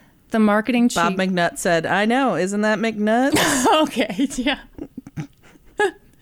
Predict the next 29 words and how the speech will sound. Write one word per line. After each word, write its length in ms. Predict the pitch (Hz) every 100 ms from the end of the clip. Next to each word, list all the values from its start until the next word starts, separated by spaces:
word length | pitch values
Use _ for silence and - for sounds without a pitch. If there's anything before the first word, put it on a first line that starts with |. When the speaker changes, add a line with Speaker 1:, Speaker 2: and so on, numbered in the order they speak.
| 427 508 427 320 - - 381 330
Speaker 1:
No, 220 | 302 240
the 120 | 254
marketing 560 | 240 247 269 294 285 302
chief 380 | - 208 214
said, 400 | - 202 180 185 - - - 254 - 294
Speaker 2:
<laughs> 460 | - 427 285 -
Speaker 1:
"Sandy 460 | - 247 240 247 285
was 200 | 269 269
a 60 | 285
friend, 520 | - 185 180 - 202 - - -
a 80 | -
trusted 520 | - - 220 - 240 208
associate. 720 | - 175 175 - 185 - - _ _ _ _ _ -
We 160 | 247
were 180 | 254 262
operating 720 | 226 240 247 233 233 233 233 -
a 60 | 202
one 240 | 196 208
hundred 400 | 202 233 240 233
and 120 | 220
seventeen-year-old 960 | - 208 208 214 208 202 196 196 190 175
business 500 | 190 202 190 185 -
much 300 | 240 269 -
like 200 | 254 254
it 100 | 233
had 140 | 214
always 440 | - 196 180 170
been 200 | - 160 165
run. 340 | 170 160 202